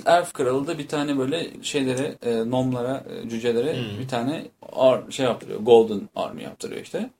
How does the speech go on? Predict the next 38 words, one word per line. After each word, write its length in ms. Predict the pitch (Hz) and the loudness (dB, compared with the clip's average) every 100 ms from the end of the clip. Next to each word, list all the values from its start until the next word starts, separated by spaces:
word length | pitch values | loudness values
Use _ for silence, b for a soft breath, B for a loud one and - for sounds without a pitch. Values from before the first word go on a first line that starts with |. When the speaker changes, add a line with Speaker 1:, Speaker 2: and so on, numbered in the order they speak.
| - | -6
Speaker 1:
Ondan 200 | 110 101 | -4 -4
sonra 220 | - 120 | -4 -2
yenilmez 440 | 123 113 110 107 104 | 0 0 0 -2 -4
bir 60 | 104 - - | -6 -8 -2
robot 320 | 113 107 101 | 0 0 0
army 240 | 104 107 101 - - - | 2 2 0 -6 -16 -12
şey 160 | - | -8
yaptı. 200 | 107 - - - | -8 -10 -18 -14
Konuşamadım. 380 | 104 98 95 - - - | -12 -10 -12 -14 -16 0
Ordu 320 | 127 127 123 | 6 6 6
yaptırıyor. 480 | 117 - - - 110 | 2 0 -6 -4 -4
Speaker 2:
Hmm. 240 | 277 - - | -4 -10 -6
Speaker 1:
Onu 140 | 143 139 | 0 2
böyle 200 | 147 175 | 0 0
kafana 320 | 151 - 143 | -4 -2 -2
taktığın 340 | 131 107 87 | -4 -4 -8
şeyde 400 | 90 151 117 - | -4 -2 0 -2
kontrol 340 | - 104 92 92 | -4 -8 -6 -6
edebiliyorsun. 380 | 90 85 - - | -6 -6 -8 -8
Speaker 2:
Tamam. 280 | 101 95 - - | -6 -6 -10 -6
Speaker 1:
Taçla. 500 | 113 220 - 107 - - | -4 -4 -6 -8 -10 -2
Sonra 300 | - 190 165 | 4 4 4
işte 220 | 160 208 | 4 6
onları 280 | 190 185 175 | 6 4 2
yeniliyorlar, 640 | 175 185 180 143 147 - - 87 | 2 2 2 2 2 -2 -6 -6
yeniliyorlar. 600 | 90 135 151 120 113 233 - | 0 0 2 0 0 -2 -6
Ondan 200 | 113 104 | -8 -6
sonra 220 | 113 208 196 | -4 -2 0
o 140 | 190 - - | -2 -6 0
army'yi 400 | 156 165 156 156 | 2 2 0 -2
kaldırıyorlar 680 | 175 165 143 113 143 254 - - | 2 2 4 2 4 2 -4 4
dolaba. 440 | 120 110 139 262 311 - | 6 8 6 4 -2 -6
Ondan 120 | 135 | -6
sonra 280 | 131 175 175 | -4 -4 -4
şeyde 300 | - 151 190 | -2 0 0
saklıyorlar 640 | 202 185 185 143 101 95 - | 2 2 2 2 2 -4 -6
o 140 | 107 | -8
taçı. 420 | 95 - 101 - | -6 -10 -8 -8